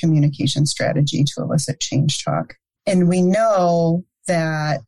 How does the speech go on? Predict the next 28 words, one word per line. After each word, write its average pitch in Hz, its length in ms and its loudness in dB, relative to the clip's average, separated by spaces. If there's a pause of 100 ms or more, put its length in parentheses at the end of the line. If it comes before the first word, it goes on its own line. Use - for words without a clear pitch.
from 175 300 2
some 175 180 0
of 160 100 2
the 165 60 2
work 151 280 2
that 143 200 -2
Terry's 180 600 0
done, 147 640 2
that 147 460 0 (120)
the 170 180 0
accumulation, 185 1160 0
right? 185 360 0
So, 165 240 0
like, 156 280 2
the 160 80 -2
proportion 180 840 0
of 160 180 0 (160)
time 180 440 2
that 156 200 0
a 170 60 -2
counselor 160 380 0
spends 175 480 0
in 165 100 0
a 160 60 0
session 151 440 0
doing 170 320 2
those 156 260 0
things 147 560 0